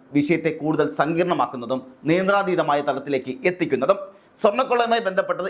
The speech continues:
ഇടതുപക്ഷ നോമിനികളായിരുന്ന ദേവസ്വം ബോർഡ് അംഗങ്ങൾ പ്രതിക്കൂട്ടിലാണെന്ന് പകൽ പോലെ വ്യക്തമായ കാര്യമാണ്. അവിടെ സി പി എം അനുകൂലികൾ അല്ലെങ്കിൽ സി പി എം നേതാക്കളടക്കമുള്ളവർ അകത്തായി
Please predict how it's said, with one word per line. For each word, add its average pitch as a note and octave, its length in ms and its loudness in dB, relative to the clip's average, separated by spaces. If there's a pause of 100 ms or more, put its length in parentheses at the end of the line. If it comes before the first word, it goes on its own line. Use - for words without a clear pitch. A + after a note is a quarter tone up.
ഇടതുപക്ഷ G3 440 -2
നോമിനികളായിരുന്ന E3+ 560 2 (220)
ദേവസ്വം F3 380 0
ബോർഡ് D#3+ 200 4
അംഗങ്ങൾ C#3 260 -4 (380)
പ്രതിക്കൂട്ടിലാണെന്ന് G3 840 2
പകൽ F3+ 160 0 (100)
പോലെ A3 240 0
വ്യക്തമായ F3+ 480 2
കാര്യമാണ്. B2 320 -4 (120)
അവിടെ G3 200 0 (380)
സി G#3 120 0 (100)
പി B3 100 2
എം B3 140 2
അനുകൂലികൾ E3+ 460 2
അല്ലെങ്കിൽ F3+ 300 -2
സി F#3+ 120 -2 (100)
പി G#3+ 80 2
എം G#3+ 140 0
നേതാക്കളടക്കമുള്ളവർ E3+ 880 2 (340)
അകത്തായി F#3+ 500 0